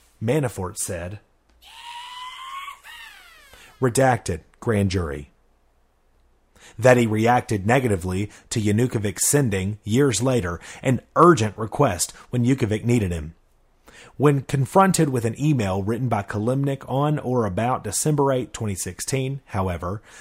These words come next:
Manafort acknowledged Kilimnik raised the peace plan again in that email. Manafort ultimately acknowledged Kilimnik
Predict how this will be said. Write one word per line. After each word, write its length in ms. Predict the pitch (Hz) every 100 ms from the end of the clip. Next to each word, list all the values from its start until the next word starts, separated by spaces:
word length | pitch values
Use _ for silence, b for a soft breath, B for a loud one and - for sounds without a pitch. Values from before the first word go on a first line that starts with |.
| B -
Manafort 420 | 151 165 147 156
acknowledged 480 | 131 135 160 165 -
Kilimnik 440 | 123 135 147 139 120
raised 420 | 127 156 165 -
the 60 | -
peace 300 | 143 165 -
plan 340 | - 117 107
again 360 | 104 107 127 107
in 100 | 98
that 180 | 107
email. 540 | 117 123 113 82 92 - _ _ _ _ _ _ _ _ _ - _ _ -
Manafort 560 | 165 180 185 - 123 117
ultimately 560 | 135 165 - 147 139 131
acknowledged 520 | 107 120 127 127 117
Kilimnik 520 | - 107 123 127 123